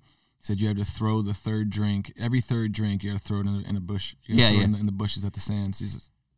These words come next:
Speaker 2: See, this makes me happy 'cause I used to go out with my buddy and I was like, people pleasing. I'm like, "Oh, yeah, let's do shots." But then after a while, I was like, "Why not just say no?" Like, you could just say no to him. So we used to do this.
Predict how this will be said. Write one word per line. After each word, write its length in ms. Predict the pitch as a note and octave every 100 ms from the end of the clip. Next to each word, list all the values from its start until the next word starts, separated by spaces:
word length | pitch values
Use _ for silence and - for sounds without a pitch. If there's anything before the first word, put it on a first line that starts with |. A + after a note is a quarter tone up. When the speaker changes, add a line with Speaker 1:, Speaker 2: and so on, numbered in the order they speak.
| _ - - _ _
Speaker 2:
See, 160 | - A#2
this 200 | C#3+ -
makes 200 | D3 C3+
me 100 | A2
happy 340 | G#2+ G2+ F2
'cause 160 | F#2 F#2
I 60 |
used 180 | G2+ G#2+
to 60 | G#2+
go 100 | G#2+
out 40 |
with 80 | G2+
my 120 | G2
buddy 440 | F#2 F#2 F2 F2 - _ _ _
and 160 | F#2
I 60 | F#2
was 100 | F#2
like, 180 | F2 E2
people 260 | B2 G#2 E2+
pleasing. 280 | G2 F2 E2
I'm 60 |
like, 120 | E2 E2
"Oh, 160 | A#2 A#2
yeah, 120 | B2+
let's 120 | A#2
do 100 | G#2+
shots." 340 | A#2 G2 F2 - - _ _
But 100 | -
then 100 | C3
after 220 | E3+ C#3
a 40 | A2+
while, 400 | B2+ C3+ G#2 -
I 60 | F#2+
was 80 | G2
like, 100 | -
"Why 140 | G#2
not 120 | D#3 E3
just 180 | C#3+
say 160 | - C3+
no?" 380 | G2+ A#2+ F2 -
Like, 140 | - F2
you 80 | F#2+
could 80 | G#2
just 120 | G#2
say 100 | G#2
no 160 | G2+
to 100 | G#2+
him. 120 | E2+ E2+ _ _
So 120 | -
we 100 | G#2
used 100 | A2
to 80 | -
do 120 | F#2+
this. 260 | F2+ G2+ -